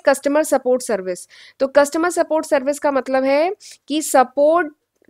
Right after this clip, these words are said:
कस्टमर सपोर्ट सर्विस, देखिए नाम से समझ, कस्टमर को जो सपोर्ट सर्विस प्रोवाइड की जाती है before the sale and after the sale,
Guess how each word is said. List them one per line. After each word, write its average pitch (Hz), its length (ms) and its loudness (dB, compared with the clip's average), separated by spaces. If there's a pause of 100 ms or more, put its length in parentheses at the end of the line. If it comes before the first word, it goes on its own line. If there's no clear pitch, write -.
कस्टमर 311 360 0
सपोर्ट 277 320 -2
सर्विस, 214 260 -2
देखिए 254 220 -4
नाम 254 160 2
से 247 120 -12
समझ, 240 220 0
कस्टमर 285 380 0
को 294 120 -4
जो 302 120 -4
सपोर्ट 269 380 0
सर्विस 240 320 -2
प्रोवाइड 202 320 -2
की 196 120 -8
जाती 185 320 -8
है 170 100 -12 (480)
before 294 440 2
the 311 160 -4
sale 320 340 -2
and 277 160 2
after 226 320 -2
the 214 160 -8
sale, 180 240 -8